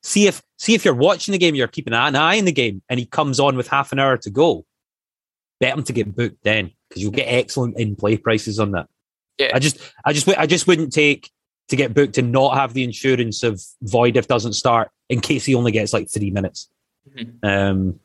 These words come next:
Speaker 1: and, and even at that, he still might get booked. But yeah, he's, he's just one of these guys. He's got a reputation now. The refs like to book him.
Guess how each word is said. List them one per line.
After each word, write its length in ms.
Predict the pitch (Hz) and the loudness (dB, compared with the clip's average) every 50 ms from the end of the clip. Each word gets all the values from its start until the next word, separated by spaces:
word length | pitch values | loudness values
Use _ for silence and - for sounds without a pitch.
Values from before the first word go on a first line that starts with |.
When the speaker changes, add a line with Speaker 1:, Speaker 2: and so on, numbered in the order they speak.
| _ | _
Speaker 1:
and, 140 | - 104 101 | -4 -4 -4
and 160 | - 104 110 | -2 0 2
even 180 | 131 170 147 95 | 2 2 0 0
at 60 | 82 | 0
that, 160 | 92 92 87 | 0 0 0
he 60 | 82 98 | 0 0
still 200 | - - 95 87 | 0 0 0 2
might 160 | 98 107 107 | 0 0 2
get 180 | - 104 92 - | 0 -2 0 -2
booked. 240 | 95 80 - - _ | -4 -6 -6 -8 _
But 120 | - 95 110 | -4 2 2
yeah, 200 | 127 120 107 - - - - - - - | 2 2 2 -2 -8 -16 -16 -18 -6 -2
he's, 160 | 151 147 131 | 0 0 0
he's 180 | - - 165 117 | 2 2 2 4
just 220 | - 208 202 - | 4 2 2 4
one 140 | 202 190 175 | 2 2 4
of 60 | 160 | 4
these 200 | 151 151 131 113 | 2 2 0 2
guys. 500 | - 131 117 117 117 117 113 107 - - _ 135 120 - | 0 0 2 2 2 0 -2 -4 -8 -10 _ -12 -14 -10
He's 180 | - 143 131 107 | -6 -6 -4 0
got 140 | - 208 190 | 2 4 4
a 40 | 165 | 4
reputation 600 | 160 147 131 - 110 - 120 113 104 - 117 113 | 4 2 0 -4 -6 -4 -6 -6 -6 -8 -4 -2
now. 240 | 117 113 110 107 110 - _ | 0 2 2 0 0 0 _
The 80 | 131 | 2
refs 280 | 135 151 151 143 - - | 2 2 2 0 0 0
like 240 | 127 123 117 101 _ | 0 0 0 -2 _
to 80 | 110 | -12
book 200 | 95 - 107 101 _ | -4 -4 -6 -4 _
him. 160 | 113 107 95 | -4 -4 -4